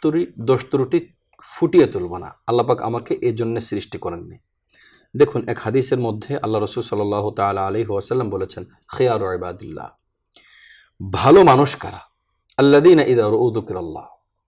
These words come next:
যাদেরকে দেখলে আল্লাহর কথা স্মরণ হয়, তারা হলো ভালো মানুষ। যেই মানু-, মানুষটাকে দেখলে কবরের কথা স্মরণ হয়, একটা চোরকে দেখলে কবরের কথা স্মরণ হয় না, একজন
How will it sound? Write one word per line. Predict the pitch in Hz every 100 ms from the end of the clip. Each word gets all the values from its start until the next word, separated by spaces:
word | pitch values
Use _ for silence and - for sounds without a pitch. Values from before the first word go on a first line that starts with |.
| 107
যাদেরকে | 127 123 139 139
দেখলে | 123 120 147
আল্লাহর | 160 - 123 123 120
কথা | 117 110 120
স্মরণ | - 120 127
হয়, | 135 160
তারা | 107 101
হলো | 123 160 - 143
ভালো | 90 90
মানুষ। | 82 69 - - _ _ _ _ _ _ _ _ _ - - 139
যেই | 165
মানু-, | 151 156 170 -
মানুষটাকে | 139 170 - 180
দেখলে | 170 165 185
কবরের | 185 - 175 156
কথা | 143 127
স্মরণ | 127 117 117
হয়, | 92 90 - _ -
একটা | 123 143
চোরকে | - 175 156 147
দেখলে | 143 151
কবরের | 143 139 123 110
কথা | 95 98
স্মরণ | - 92 90
হয় | 90
না, | 85 - _ _ -
একজন | 131 151